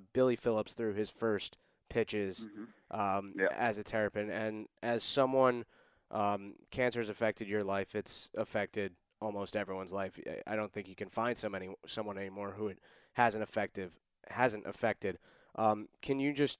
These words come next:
Speaker 1: discuss what Billy has overcome in his, in his year or so here and how special it was for you to see him throw off that mound the other day?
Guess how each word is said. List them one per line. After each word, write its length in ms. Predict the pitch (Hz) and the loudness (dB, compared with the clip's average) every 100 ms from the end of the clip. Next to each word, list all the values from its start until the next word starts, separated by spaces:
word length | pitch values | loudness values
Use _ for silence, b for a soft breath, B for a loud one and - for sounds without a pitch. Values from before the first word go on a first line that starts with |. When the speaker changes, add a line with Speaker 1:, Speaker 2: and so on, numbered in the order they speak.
| _ | _
Speaker 1:
discuss 580 | 117 - - 117 110 - | -4 -2 4 6 6 4
what 220 | 110 107 - | 4 4 2
Billy 300 | - 107 110 101 | 0 4 4 2
has 200 | 104 101 | 0 2
overcome 500 | 104 98 - 101 101 | 0 -2 0 0 0
in 60 | |
his, 180 | 98 87 - b b | -4 -8 -14 b b
in 80 | - | -4
his 140 | 107 95 | -2 0
year 180 | 104 | 0
or 60 | 98 | 0
so 240 | - 104 | 0 0
here 280 | 92 101 98 | 2 0 0
and 180 | 98 92 | -2 -4
how 320 | 98 104 95 - b b b | -6 -4 -4 -8 b b b
special 420 | - - 110 - | 0 4 4 4
it 60 | 98 | 0
was 160 | 98 95 | 0 -2
for 140 | 101 | -4
you 80 | 101 | -2
to 80 | 95 | -2
see 160 | - | -2
him 80 | 101 | -4
throw 200 | - 98 | -2 -4
off 120 | 95 | -4
that 160 | - 92 | -4 -6
mound 240 | 95 92 | -6 -8
the 60 | 92 | -8
other 120 | 73 | -10
day? 160 | 64 | -10